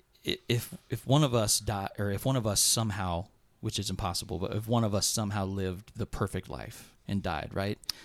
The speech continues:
Speaker 1: Sorry, I can't, can't, can't put
Speaker 2: Can't
Speaker 1: myself in that
Speaker 2: happen.
Speaker 1: category right
Speaker 2: Can't
Speaker 1: now.
Speaker 2: happen. Nope,
Speaker 1: <laughs>
Speaker 2: not at all. Nobody can.
Speaker 1: Yeah.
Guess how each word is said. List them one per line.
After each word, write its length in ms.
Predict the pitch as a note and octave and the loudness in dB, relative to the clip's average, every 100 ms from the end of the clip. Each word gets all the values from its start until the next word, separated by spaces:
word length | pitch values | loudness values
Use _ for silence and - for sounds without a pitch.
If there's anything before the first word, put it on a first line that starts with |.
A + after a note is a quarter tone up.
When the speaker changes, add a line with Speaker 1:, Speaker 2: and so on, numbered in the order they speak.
| - | -16
Speaker 1:
Sorry, 300 | - G2 G#2+ | -2 4 4
I 40 | G2 | 4
can't, 320 | G#2+ G2+ - | 2 0 -2
can't, 340 | - G#2 - - | -2 -2 -2 -2
can't 180 | A#2 | 0
put 80 | A2+ | 4
Speaker 2:
Can't 120 | B2+ | 6
Speaker 1:
myself 160 | A#2 G#2 | 6 6
in 40 | |
that 40 | A2+ | 6
Speaker 2:
happen. 100 | B2+ | 6
Speaker 1:
category 320 | B2+ B2+ B2 | 6 8 10
right 100 | A#2 | 10
Speaker 2:
Can't 200 | E3 A#2 | 10 10
Speaker 1:
now. 60 | C#3+ | 10
Speaker 2:
happen. 240 | A#2+ A2 B2+ | 8 8 10
Nope, 240 | D#3 - | 12 12
Speaker 1:
<laughs> 0 | |
Speaker 2:
not 240 | G#3+ C3+ B2+ | 10 10 10
at 80 | |
all. 140 | B2 F#2 - | 8 4 4
Nobody 380 | C#3+ D3 C#3+ A#2+ | 12 12 12 10
can. 200 | - G2+ G#2+ | 6 2 2
Speaker 1:
Yeah. 260 | - - | 0 0